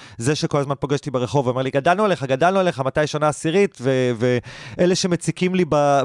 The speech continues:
בתור ל-, ל-, למועדון לילה ושתיים בלילה, שאני שיכור מת, ואומרים, "אז תגיד צ'ינצ'ילה."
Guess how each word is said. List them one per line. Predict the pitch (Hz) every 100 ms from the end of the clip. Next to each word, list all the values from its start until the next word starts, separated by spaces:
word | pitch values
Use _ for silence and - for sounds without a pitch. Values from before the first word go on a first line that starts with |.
| 127
בתור | 135 175 175
ל-, | 175 156 143 139 127 120 -
ל-, | 143 139 147 147
למועדון | 139 139 139 165
לילה | 160 170 156
ושתיים | - 165 160
בלילה, | 151 165 165
שאני | 147 131
שיכור | - 135 180 170
מת, | 180 180
ואומרים, | 160 170 170
"אז | 170 135
תגיד | 190 202 285
צ'ינצ'ילה." | 302 240 226 254 202